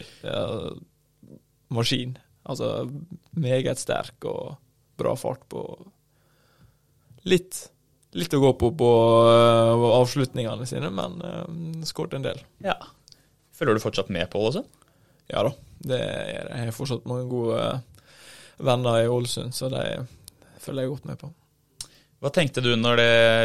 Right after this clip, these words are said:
Speaker 2: ryktet om, eh, Bolkan Nordli opp til Bodø Glimt, eh, drev og gikk rundt på deadline day, da?
Speaker 1: Nei, det er jo bare kjekt, det, å få en tidligere lagkamerat opp hit.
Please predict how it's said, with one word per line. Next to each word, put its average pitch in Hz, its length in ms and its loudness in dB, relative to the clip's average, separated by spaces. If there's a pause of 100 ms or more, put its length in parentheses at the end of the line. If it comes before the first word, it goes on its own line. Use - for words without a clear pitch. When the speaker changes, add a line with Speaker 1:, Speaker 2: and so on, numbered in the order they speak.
Speaker 2:
ryktet - 260 -6
om, 107 120 0 (120)
eh, 104 240 0
Bolkan 104 400 -2
Nordli 98 380 -2
opp - 180 -10
til 101 240 -2
Bodø 98 220 -4
Glimt, 98 300 -6 (100)
eh, 104 100 4
drev 104 220 2
og - 20 2
gikk 107 220 -2
rundt 104 160 -2
på 110 80 -2
deadline 107 320 4
day, 110 100 6
da? 151 140 0 (720)
Speaker 1:
Nei, 73 160 -2 (100)
det 110 140 4
er 110 80 6
jo 117 400 2
bare 117 260 2
kjekt, 123 240 -2
det, 170 160 2
å 120 400 0
få 131 140 -2 (100)
en 120 140 -6 (480)
tidligere 135 340 2
lagkamerat 135 560 2
opp 127 160 -8
hit. - 220 -10